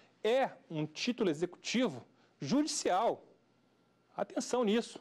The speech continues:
né? Muita gente confunde isso. É isso mesmo, laudo arbitral, decisão do árbitro, é um título executivo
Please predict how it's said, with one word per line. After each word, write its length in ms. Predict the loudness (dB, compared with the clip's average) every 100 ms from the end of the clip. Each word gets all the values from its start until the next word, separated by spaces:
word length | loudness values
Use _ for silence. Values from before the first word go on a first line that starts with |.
| -6
né? 100 | -2
Muita 340 | 2 2 2 0
gente 300 | 0 -2 -2
confunde 480 | -2 0 0 2
isso. 320 | 4 2 0 -16 _ _ _ _ _ _ -4
É 80 |
isso 180 | -4 0
mesmo, 380 | 2 2 0 -6
laudo 580 | -2 0 2 2 2 2
arbitral, 840 | 2 0 -4 -2 0 2 2 0 -6 -8
decisão 480 | -2 0 0 0 0
do 180 | 2 2
árbitro, 560 | 2 2 -2 -2 -4 -4 -12 _ _
é 80 | -2
um 120 | -2
título 320 | -4 -6 -2 -2
executivo 640 | -2 -6 -4 -4 -4